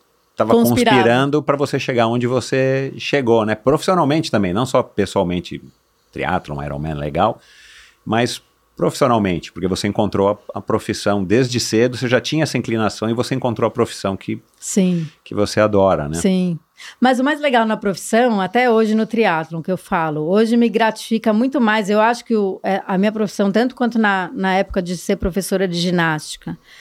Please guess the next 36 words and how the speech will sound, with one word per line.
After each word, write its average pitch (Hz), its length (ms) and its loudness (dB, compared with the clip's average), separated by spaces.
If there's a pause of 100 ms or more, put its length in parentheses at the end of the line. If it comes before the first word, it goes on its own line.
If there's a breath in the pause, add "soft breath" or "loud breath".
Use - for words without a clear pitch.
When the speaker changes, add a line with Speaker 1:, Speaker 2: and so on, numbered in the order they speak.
(400 loud breath)
Speaker 2:
quanto 202 300 2
na 208 140 4
época 202 200 -6
que 180 60 -2
eu 202 40 2
tive 190 280 0
os 190 60 4
meus 190 180 2
estudos 185 340 -2
de 180 140 2
pilates, 170 460 0
quanto 202 280 0
agora, 185 640 2 (140)
eu 180 160 -2
percebo 220 680 2
que, 226 680 0 (260)
é, 214 180 2
a 196 120 2
minha 226 160 4
profissão 233 400 2
hoje 220 200 2
eu 220 140 4
uso 220 320 2
muito 214 400 2
como 233 240 2
instrumento 226 460 0
pra 226 120 2
ajudar 208 260 0
as 208 100 -2
pessoas. 175 760 -2 (1160 soft breath)
Tanto 262 400 4
é 226 120 4
que 233 140 2
hoje 254 240 4
no 247 80 -2
triatlon, 196 680 -2